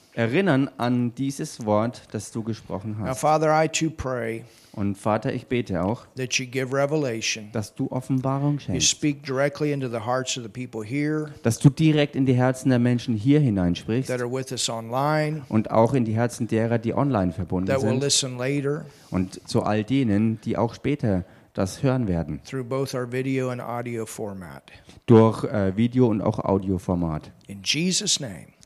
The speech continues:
Speaker 1: In Jesu Namen
Speaker 2: we pray.
Speaker 1: beten wir.
Speaker 2: Amen.
Speaker 1: Amen.
Speaker 2: Hallelujah.
Speaker 1: Halleluja.
Speaker 2: Well, one praise report, since we're talking about our YouTube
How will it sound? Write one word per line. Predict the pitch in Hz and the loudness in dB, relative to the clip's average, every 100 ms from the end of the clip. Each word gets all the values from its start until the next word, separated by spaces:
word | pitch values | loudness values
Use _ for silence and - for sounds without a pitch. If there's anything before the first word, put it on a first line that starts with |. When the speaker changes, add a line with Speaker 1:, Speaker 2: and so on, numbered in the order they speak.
| _ | _
Speaker 1:
In | 101 95 | -4 -2
Jesu | 95 107 131 | -2 -2 0
Namen | 127 139 143 113 | 0 0 0 2
Speaker 2:
we | 175 214 | 4 4
pray. | - - - - - - | 2 -4 -6 -10 -20 -6
Speaker 1:
beten | 143 143 113 | -2 0 0
wir. | 85 73 - - _ _ _ _ | -2 -4 -8 -20 _ _ _ _
Speaker 2:
Amen. | 185 208 220 226 127 - | 8 10 10 6 4 2
Speaker 1:
Amen. | 131 156 214 175 98 - - - | 8 10 10 8 4 -4 -20 -10
Speaker 2:
Hallelujah. | - 165 170 170 175 180 139 - - - - - | 2 6 8 8 10 10 6 0 -16 -20 -20 -4
Speaker 1:
Halleluja. | 110 107 113 117 117 104 87 - - _ - - - - - - | 0 2 4 4 4 4 2 -2 -14 _ -20 -20 -20 -20 -12 0
Speaker 2:
Well, | 160 175 180 | 4 6 8
one | 180 185 | 6 2
praise | - 156 175 139 | 0 0 2 0
report, | 123 107 - 110 101 - | -2 -4 -6 -6 -6 -6
since | - 139 - | -6 -4 -4
we're | 127 110 107 - - 120 - | -2 -4 -6 -12 -16 -16 -2
talking | 147 143 131 113 113 | 2 2 0 -8 -10
about | - 117 117 | -10 -4 -2
our | 107 | -2
YouTube | 123 180 175 123 101 | 2 2 2 -4 -6